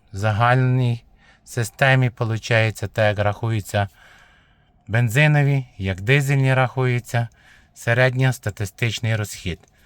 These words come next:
Зараз розхід показує попереднього водія шістнадцять і шість. Так, тому можна проїхати чотириста кілометрів, можна проїхати чотириста п'ятдесят,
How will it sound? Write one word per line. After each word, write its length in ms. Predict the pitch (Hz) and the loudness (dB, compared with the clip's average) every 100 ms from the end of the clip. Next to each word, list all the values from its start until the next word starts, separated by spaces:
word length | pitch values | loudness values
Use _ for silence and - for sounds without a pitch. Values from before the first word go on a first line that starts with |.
| _ _ - | _ _ -14
Зараз 400 | 104 131 147 147 | -2 4 4 4
розхід 380 | 135 - - 139 | 0 -4 -10 -10
показує 540 | - 101 120 113 110 | -8 -2 0 0 -2
попереднього 720 | 101 104 107 107 104 104 107 104 | -6 -6 0 0 0 -2 -2 -4
водія 480 | 104 104 123 139 | -6 -2 0 0
шістнадцять 680 | 139 - - 110 113 - 95 | -2 -12 -4 -2 -2 -4 -8
і 100 | 104 | -8
шість. 360 | 104 - 78 - _ _ _ _ _ _ _ _ - - - _ _ - | -8 -6 -10 -12 _ _ _ _ _ _ _ _ -20 -20 -20 _ _ -8
Так, 340 | 113 87 - - - | -6 -6 -12 -16 -6
тому 440 | 131 175 190 175 - - - | -4 -2 -4 -6 -12 -20 -12
можна 360 | 113 127 117 110 | -4 -2 -2 -6
проїхати 600 | - 107 104 101 110 113 | -6 -8 -6 -8 -10 -10
чотириста 640 | - - 156 160 156 - | -12 -2 0 0 -2 -10
кілометрів, 540 | - 139 139 131 - 104 | -8 -4 -2 -4 -6 -6
можна 300 | 107 104 101 | -6 -8 -10
проїхати 500 | - 95 92 - 98 | -10 -10 -12 -14 -14
чотириста 480 | - - 98 - | -12 -12 -12 -12
п'ятдесят, 560 | 98 101 107 - 143 151 | -12 -10 -12 -6 -6 -6